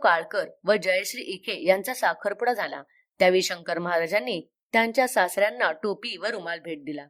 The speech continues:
आणि ते निघून गेले. या दिवसापासून घरची परिस्थिती चांगली झाली. आज मुलुंड येथे टोपी व रुमाल श्री रमेश इखे यांच्या घरी जपून ठेवला आहे. सौ उमाताई,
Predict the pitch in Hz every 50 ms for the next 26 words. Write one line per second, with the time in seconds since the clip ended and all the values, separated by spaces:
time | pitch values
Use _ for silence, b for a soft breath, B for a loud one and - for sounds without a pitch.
0 | _ _ _ _ _ _ _ _ _ _ _ _ _ _ _ _ _ _ - 180
1 | 208 214 240 269 277 262 262 262 240 208 180 160 175 240 262 247 185 160 151 139
2 | 139 147 _ _ _ _ _ _ - 196 233 269 294 233 247 226 220 254 233 226
3 | 233 226 226 233 226 208 185 208 196 170 - 247 247 - 196 165 170 - - 196
4 | - 277 - - 196 165 165 156 160 151 180 170 151 147 139 143 _ _ _ _
5 | _ _ _ _ - 175 190 185 190 190 185 190 202 220 254 240 240 226 226 214
6 | 190 151 - 196 185 196 233 226 185 165 190 202 196 190 185 196 202 202 165 151
7 | - _ _ _ _ _ - - - - 269 262 240 220 - - - 196 208 226
8 | 247 277 269 - - - 220 - - 214 196 160 - - 165 190 202 208 208 -
9 | 277 277 202 196 208 262 220 196 180 - - 175 175 160 170 175 165 160 160 156
10 | 151 156 151 151 - _ _ _ _ _ _ _ _ - - - 240 233 254 -
11 | - 220 202 196 202 202 208 220 208 180 170